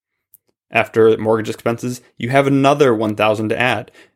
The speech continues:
and you have a hundred and two thousand. That earns you six thousand one hundred and twenty dollars,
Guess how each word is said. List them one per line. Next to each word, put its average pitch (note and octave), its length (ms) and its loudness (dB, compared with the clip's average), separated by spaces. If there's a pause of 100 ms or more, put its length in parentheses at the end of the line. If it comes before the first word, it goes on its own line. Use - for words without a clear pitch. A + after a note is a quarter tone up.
(420)
and G#2+ 100 -8
you G#2 80 -4
have G2+ 340 -4
a - 60 -18
hundred G#2+ 240 -6
and B2 100 -10
two E3+ 160 -4
thousand. - 460 -10 (1000)
That C#3+ 280 0
earns G2 260 -8
you C3 140 -2
six - 340 -8
thousand A2+ 520 0
one A#2 160 0
hundred C3+ 260 2
and C#3 80 0
twenty D3+ 380 0
dollars, - 560 -4